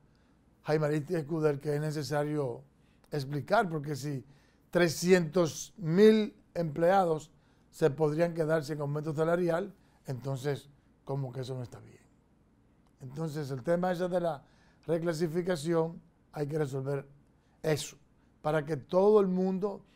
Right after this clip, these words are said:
tenga aumento salarial. En caso de que la reclasificación realmente coloque a trescientos mil empleados, entonces debe de haber una excepción para que, como quiera,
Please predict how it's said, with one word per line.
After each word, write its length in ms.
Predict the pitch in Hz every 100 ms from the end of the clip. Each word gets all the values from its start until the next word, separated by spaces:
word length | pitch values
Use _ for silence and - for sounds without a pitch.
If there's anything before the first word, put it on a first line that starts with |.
| _ _
tenga 400 | 165 165 165 165
aumento 540 | 156 147 139 156 156 151
salarial. 480 | 151 143 117 117 - _ _ _ _ _ _
En 200 | 180 185
caso 320 | 165 233 247 254
de 180 | 254
que 120 | 220 240
la 120 | 220
reclasificación 1080 | 208 208 180 185 185 185 147 170 185 165 - _ _ -
realmente 500 | 170 185 202 180 190
coloque 560 | 170 170 185 160 160 - _ _ -
a 180 | 170 165
trescientos 640 | 170 139 147 165 151 143
mil 240 | 151 196 202
empleados, 600 | 170 180 160 147 139 - - _ -
entonces 580 | 165 131 180 170 185
debe 280 | 143 170 175
de 60 | 165
haber 400 | 160 160 156 151 _ _ -
una 380 | 160 175 170 -
excepción 760 | 175 151 175 - - 185 160
para 220 | 139 151 139
que, 180 | 143
como 400 | - 247 262 196
quiera, 440 | 139 160 135 131